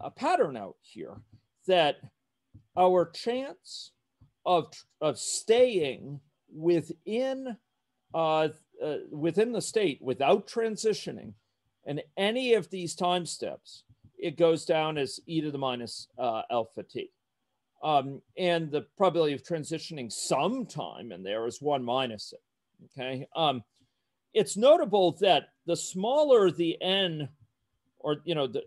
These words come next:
the smaller the value is, the number of n, if we go from one interval, uh, one interval to two, to three,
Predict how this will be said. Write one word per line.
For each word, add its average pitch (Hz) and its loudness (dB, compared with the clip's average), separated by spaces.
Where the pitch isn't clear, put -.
the 131 -4
smaller 196 2
the 139 -2
value 139 4
is, 104 -8
the 135 -6
number 143 0
of 117 -4
n, 143 -2
if 101 -10
we 147 -8
go 139 2
from 127 -6
one 135 -2
interval, 180 -6
uh, 117 0
one 143 -2
interval 175 2
to 117 -8
two, 143 0
to 127 -2
three, 160 0